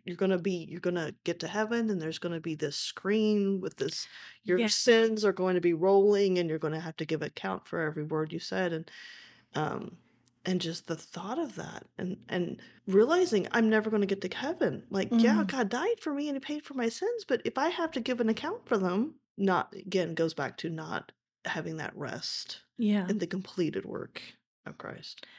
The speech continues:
Speaker 2: And re-crucifying Christ all the time.
Speaker 1: You s-, if you would said, you know, a Catholic does that with their communion,
Speaker 2: Mm-hmm.
Speaker 1: you know, believing it's the actual body of Christ, and the people that I went to church with, the, that would have mortified them.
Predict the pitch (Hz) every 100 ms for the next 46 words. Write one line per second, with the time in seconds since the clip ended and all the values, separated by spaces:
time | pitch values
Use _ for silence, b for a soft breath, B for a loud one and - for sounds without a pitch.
0 | B 226 220 226 233 - 233 214 214 196
1 | 202 190 208 220 - - - _ - _
2 | 220 202 196 - 180 190 - _ - 185
3 | - 190 180 180 185 180 180 165 - b
4 | b b 190 175 - 185 233 - - 147
5 | 151 147 160 170 170 170 160 - 175 214
6 | 208 160 185 - b 220 196 202 196 170
7 | 160 - 175 175 170 170 170 - 165 156
8 | - 175 156 156 143 - 190 190 175 -
9 | b b b b b - 165 - - 190
10 | 180 180 170 175 175 - 208 180 170 -
11 | - _ - _ - - 214 247 170 175
12 | 202 302 311 - - - -